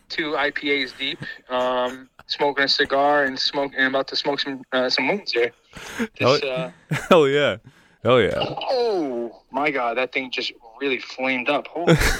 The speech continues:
Speaker 2: <laughs> Uh, I would
Speaker 1: Wow.
Speaker 2: maybe dial it back to five hundred.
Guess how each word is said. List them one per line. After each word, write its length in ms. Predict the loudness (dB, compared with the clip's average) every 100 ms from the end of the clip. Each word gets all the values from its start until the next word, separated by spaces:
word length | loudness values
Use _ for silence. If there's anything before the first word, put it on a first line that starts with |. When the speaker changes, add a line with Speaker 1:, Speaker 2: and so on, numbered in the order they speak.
| -6
Speaker 2:
<laughs> 320 | -20 _ 0
Uh, 200 | 4 4
I 100 | 4
would 160 | 2 2
Speaker 1:
Wow. 120 | -6 _ _ -6
Speaker 2:
maybe 180 | -4 -2
dial 240 | 4 4
it 60 | 4
back 220 | 2 0
to 60 | -2
five 260 | -2 0
hundred. 380 | 2 0 0 -4